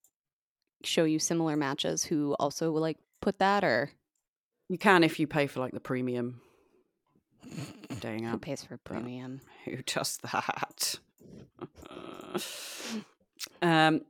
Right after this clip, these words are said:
Speaker 2: okay, so obviously we spoke about ghosting. We all know what
Speaker 1: Mm-hmm.
Speaker 2: ghosting is.
Speaker 1: Mm-hmm.
Speaker 2: Um, but have you ever heard of breadcrumbing?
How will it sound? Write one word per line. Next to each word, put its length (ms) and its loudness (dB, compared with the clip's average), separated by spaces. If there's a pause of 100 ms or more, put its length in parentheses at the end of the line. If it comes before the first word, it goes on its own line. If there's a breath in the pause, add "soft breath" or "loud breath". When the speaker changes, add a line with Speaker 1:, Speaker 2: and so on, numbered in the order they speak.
(100)
Speaker 2:
okay, 260 2
so 220 6
obviously 360 4
we 100 2
spoke 260 2
about 260 -4
ghosting. 540 -2 (560)
We 80 -4
all 80 -4
know 120 -4
what 160 -8
Speaker 1:
Mm-hmm. 220 4
Speaker 2:
ghosting 280 2
is. 180 -6 (800)
Speaker 1:
Mm-hmm. 500 -6
Speaker 2:
Um, 520 -2 (1300)
but 140 -4
have 260 -6
you 140 0
ever 120 -4
heard 300 -4
of 160 -10
breadcrumbing? 840 -4